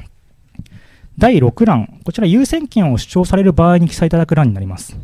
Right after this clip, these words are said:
従いまして、えー、優先権を主張されない場合におきましては、当然空欄で問題ございません。こちらパリ条約上の優先権になりますので、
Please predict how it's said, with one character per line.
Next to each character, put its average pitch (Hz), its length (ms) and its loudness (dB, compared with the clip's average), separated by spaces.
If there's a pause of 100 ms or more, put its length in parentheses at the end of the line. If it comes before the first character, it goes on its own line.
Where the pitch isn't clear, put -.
(1800)
従 214 220 -6
い - 20 -4
ま 220 100 -2
し - 60 -10
て、 202 140 -2 (280)
え 180 120 4
ー、 - 20 6
優 208 160 6
先 220 220 2
権 139 180 0
を 113 60 0
主 - 80 -8
張 165 120 0
さ 160 100 0
れ 165 60 4
な 180 120 2
い 175 60 2
場 160 220 2
合 165 60 4
に 160 320 2
お 160 60 -2
き - 100 -6
ま 202 100 4
し - 60 -2
て 233 100 -2
は、 147 80 2
当 139 140 -2
然 131 140 -2
空 135 200 2
欄 135 160 4
で 127 80 2
問 127 200 4
題 123 140 2
ご 123 100 2
ざ 131 100 2
い 131 40 0
ま 127 100 0
せ - 140 0
ん。 110 120 -2 (2250)
こ - 80 -8
ち - 40 -16
ら 269 80 -4
パ - 100 0
リ 240 80 2
条 277 140 0
約 277 120 -2
上 254 60 -2
の 285 100 0
優 262 140 0
先 285 180 -4
権 208 140 0
に 131 60 0
な 120 40 4
り 120 80 2
ま 147 140 2
す 135 140 -4
の 110 100 0
で、 143 240 2